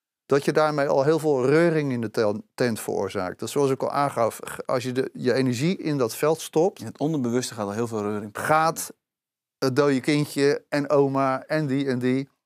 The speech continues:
Speaker 1: al voor jou in beweging komen. Dus dan is er al een,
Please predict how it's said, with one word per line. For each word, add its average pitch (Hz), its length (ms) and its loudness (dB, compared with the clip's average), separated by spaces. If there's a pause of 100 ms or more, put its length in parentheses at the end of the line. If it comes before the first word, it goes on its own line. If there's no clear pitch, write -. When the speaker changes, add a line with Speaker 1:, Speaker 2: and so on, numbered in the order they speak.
(220)
Speaker 1:
al 147 180 4
voor 139 200 2
jou 135 220 2
in 135 120 -4
beweging 117 460 0
komen. 95 380 -6
Dus 110 160 -10
dan 127 260 -4
is 143 200 -4
er 139 100 0
al 127 280 2
een, 117 320 -8